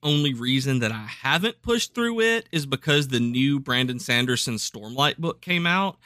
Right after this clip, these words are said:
I was pushing to finish The Eye of the World before the, uh, fourth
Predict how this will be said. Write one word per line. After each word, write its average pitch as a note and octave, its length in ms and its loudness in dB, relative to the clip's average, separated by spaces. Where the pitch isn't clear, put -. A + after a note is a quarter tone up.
I C3 80 2
was C3 160 0
pushing G3 340 0
to D3+ 80 2
finish D3 280 -2
The - 120 -4
Eye C#3 220 2
of C3+ 80 0
the B2 60 -2
World C#3 340 0
before C3+ 500 0
the, A#2+ 460 2
uh, A2 160 2
fourth D3 640 -2